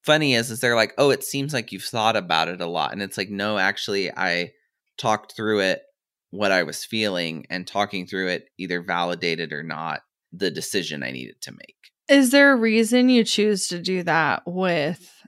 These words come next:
Speaker 2: trusted friends or mentors versus a therapist?
Speaker 1: I mean, I think that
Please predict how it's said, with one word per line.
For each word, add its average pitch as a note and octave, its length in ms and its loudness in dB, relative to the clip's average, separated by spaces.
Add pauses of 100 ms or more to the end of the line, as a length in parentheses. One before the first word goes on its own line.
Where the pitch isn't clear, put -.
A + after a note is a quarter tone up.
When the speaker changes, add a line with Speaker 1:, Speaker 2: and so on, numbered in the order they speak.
(180)
Speaker 2:
trusted F3 600 0
friends E3 760 -2
or E3 280 0
mentors E3 720 -4
versus E3 960 -2 (480)
a D#3 280 -2
therapist? G3+ 800 -4 (580)
Speaker 1:
I A2+ 60 0
mean, A#2+ 340 0 (640)
I B2 160 4
think A#2+ 380 -4
that G#2+ 340 2